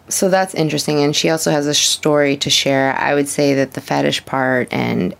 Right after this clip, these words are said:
and all the workings and inner workings of her trade are actually more interesting than the trade itself. Now,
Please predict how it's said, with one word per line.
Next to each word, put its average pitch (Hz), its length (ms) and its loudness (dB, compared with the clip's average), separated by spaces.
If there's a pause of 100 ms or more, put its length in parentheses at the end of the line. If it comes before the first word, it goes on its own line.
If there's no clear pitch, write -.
and 156 140 -2
all 147 340 2
the 139 180 0
workings 139 640 0
and 131 160 0
inner 143 300 2
workings 139 460 -2
of 131 320 -2 (480)
her 147 200 -2
trade 147 600 0
are 135 300 -2
actually 123 440 -4
more 131 300 0
interesting 127 720 -4
than 123 540 -4 (160)
the - 120 -6
trade - 320 -2
itself. - 640 -6 (1300)
Now, 156 760 2